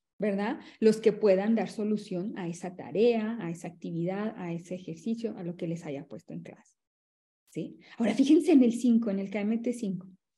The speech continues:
Saber que una estrategia para que los estudiantes comprendan, ¿sí? O realicen un ejemplo, ejercicio, problema, consiste en señalar,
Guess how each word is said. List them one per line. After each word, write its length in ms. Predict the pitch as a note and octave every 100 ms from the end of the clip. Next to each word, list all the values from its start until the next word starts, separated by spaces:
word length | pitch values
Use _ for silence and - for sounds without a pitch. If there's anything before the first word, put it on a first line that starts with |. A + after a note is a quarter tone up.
| _ _ _ _ _
Saber 420 | - A#3+ B3 B3
que 100 | D#4+
una 100 | D#4
estrategia 540 | E4+ D#4+ D4+ C#4 A3+
para 260 | A3+ A3 G#3+
que 100 | A#3
los 200 | G#3+ G#3+
estudiantes 640 | A3 - A3+ A3+ A3 C#4 -
comprendan, 1160 | - G#3+ G3+ G3 G#3 G3+ G#3 B3+ A#3 F3+ E3+ - _ _
¿sí? 360 | _ G3 B3 - - _ _
O 300 | A3+ A#3 B3+
realicen 720 | A3 A3+ G#3 G#3+ G#3+ - A#3+
un 160 | A#3+ A3+
ejemplo, 480 | A#3+ - G3+ G3+ F#3+
ejercicio, 480 | F#3 F3 G3+ A3+
problema, 440 | A3+ G#3+ G3 G3 G3+
consiste 580 | F#3+ F#3+ G3+ F#3 - A3+
en 260 | G#3 G3+ F#3+
señalar, 880 | - G#3 G3 G3 G3 F#3+ F#3+ C#4+